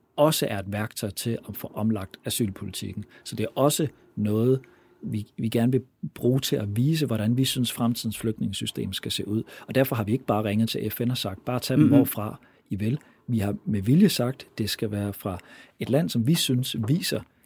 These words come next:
Speaker 1: lidt af, af vejen frem mod et mere retfærdigt asylsystem.
Speaker 2: Har det noget at gøre med jeres ambition om at lave et modtagecenter, at det lige er Rwanda, man tager kvoteflygtninge fra?
Speaker 1: Der er ikke på den måde den snævre sammenhæng. Altså, uanset om der kommer et modtagecenter eller ej, så kommer vi til at skulle tage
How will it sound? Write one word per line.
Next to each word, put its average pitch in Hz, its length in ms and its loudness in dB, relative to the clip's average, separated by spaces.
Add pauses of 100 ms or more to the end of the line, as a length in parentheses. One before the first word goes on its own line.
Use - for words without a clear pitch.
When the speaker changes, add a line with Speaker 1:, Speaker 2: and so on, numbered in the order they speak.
(100)
Speaker 1:
lidt 123 300 2
af, 156 420 0
af 120 200 -2
vejen 143 280 2
frem 151 240 -2
mod 131 200 4
et 117 80 0
mere 120 140 4
retfærdigt 123 480 -4
asylsystem. - 560 -8 (160)
Speaker 2:
Har 156 120 2
det 139 100 6
noget 156 160 8
at 202 60 4
gøre 180 160 0
med 180 100 2
jeres 151 200 0
ambition 156 480 2
om 165 140 0
at 139 60 2
lave 151 160 2
et 196 60 0
modtagecenter, 151 640 -2 (120)
at 147 140 -2
det 165 80 4
lige 165 120 2
er 180 60 4
Rwanda, 151 360 2
man 156 180 0
tager 143 140 -6
kvoteflygtninge 143 680 -4
fra? 156 120 -12 (580)
Speaker 1:
Der 127 60 -2
er 107 80 -2
ikke 131 180 2
på 127 100 0
den 127 260 0
måde 117 180 2
den 120 180 -4
snævre 113 480 -2
sammenhæng. 113 520 -2
Altså, - 180 -6
uanset 135 380 2
om 110 80 -2
der 104 80 -6
kommer 127 300 0
et 92 120 -6
modtagecenter 110 680 -2
eller 95 160 -8
ej, 107 200 -6
så - 120 -8
kommer 113 220 -2
vi 101 120 -6
til 117 320 -4
at 117 80 -6
skulle - 200 -6
tage 98 220 -6